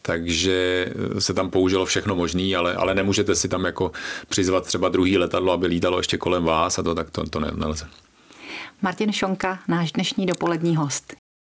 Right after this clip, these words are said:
Speaker 2: "Vlastně vůbec mě baví krocení všeho, co má motor. Na souši, na vodě, ale samozřejmě hlavně ve vzduchu," říká Martin Šonka,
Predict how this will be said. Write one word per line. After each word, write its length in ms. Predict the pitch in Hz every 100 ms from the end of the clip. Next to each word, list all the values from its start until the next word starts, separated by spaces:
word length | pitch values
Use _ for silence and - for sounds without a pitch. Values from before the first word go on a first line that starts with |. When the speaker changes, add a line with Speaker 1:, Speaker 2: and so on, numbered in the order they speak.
| - _ -
Speaker 2:
"Vlastně 560 | 165 170 175 - 311
vůbec 540 | 277 202 160 156 - -
mě 240 | 185 190
baví 320 | 185 202 247
krocení 580 | 202 185 185 277 269 269
všeho, 280 | 269 214 220
co 160 | - 226
má 200 | 220 214
motor. 480 | 180 175 151 139
Na 140 | 143 165
souši, 520 | - 254 262 - 240
na 200 | 208 180
vodě, 360 | 180 185 190 190
ale 240 | 175 175
samozřejmě 680 | - 170 175 - 175 175 175
hlavně 340 | 160 160 170
ve 120 | 160
vzduchu," 440 | 160 165 214 - 160
říká 400 | 165 165 180 175
Martin 400 | 165 160 226 240
Šonka, 480 | - 170 156 160